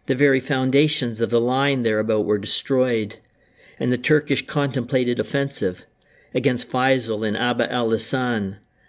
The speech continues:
was brought to naught. Donay and myself took advantage of the lull to go up again to Allenby. At G H Q,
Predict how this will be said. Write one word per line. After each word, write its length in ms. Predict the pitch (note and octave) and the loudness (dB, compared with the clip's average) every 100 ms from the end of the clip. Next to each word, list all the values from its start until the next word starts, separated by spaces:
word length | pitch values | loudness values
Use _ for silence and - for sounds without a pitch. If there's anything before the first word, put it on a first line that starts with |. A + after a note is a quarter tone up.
| _ | _
was 140 | B2+ G#2+ | -6 -4
brought 420 | A2+ B2 A#2 - | 2 2 2 -4
to 100 | A#2 | -4
naught. 580 | A#2 A2+ A2+ A2 - - _ _ _ _ - - - | -2 0 -2 -4 -10 -18 _ _ _ _ -20 -14 0
Donay 420 | C#3 D3+ D#3+ E3 | 2 4 4 4
and 120 | C#3+ | 2
myself 560 | C3 B2 - D#3 C#3+ - | 0 0 2 2 0 -2
took 180 | C#3 | -2
advantage 540 | C#3+ B2 C#3+ D#3+ D3+ A2 | 0 2 2 4 2 2
of 140 | G#2 | 0
the 100 | A2+ | 2
lull 520 | G#2+ G2+ G2 G2 G2+ _ _ _ - | 2 2 0 -2 -6 _ _ _ -10
to 100 | C#3 | -2
go 180 | B2+ B2 | 2 2
up 160 | B2 | 2
again 460 | A#2 A#2 B2 A#2+ G#2+ | 0 0 2 0 0
to 180 | F#2 A2+ | -2 -2
Allenby. 680 | A#2+ A#2+ A2+ G2 F#2+ G2 _ _ _ _ _ _ _ _ _ - | -2 0 0 0 -2 -6 _ _ _ _ _ _ _ _ _ -4
At 160 | C3 D3 | -2 0
G 260 | D3 E3 | 4 6
H 300 | E3 C#3 - | 6 4 0
Q, 520 | - E3 C#3+ A#2+ A#2+ | 0 4 4 2 -2